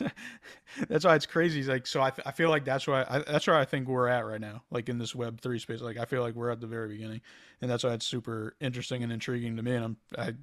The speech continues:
obviously I know you're super into it too. Um, <clears throat> and then, yeah,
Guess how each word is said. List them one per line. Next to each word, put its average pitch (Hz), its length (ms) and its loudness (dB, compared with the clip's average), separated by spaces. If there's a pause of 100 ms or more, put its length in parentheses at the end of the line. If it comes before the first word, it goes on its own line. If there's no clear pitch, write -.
(120)
obviously 120 380 -2
I 113 40 -2
know 120 120 0
you're 117 160 0
super 117 280 -4
into 120 220 -4
it 113 100 -6
too. 120 240 -6 (540)
Um, 120 480 4 (640)
<clears throat> - 100 6
and 165 220 10
then, 156 120 8
yeah, 147 260 8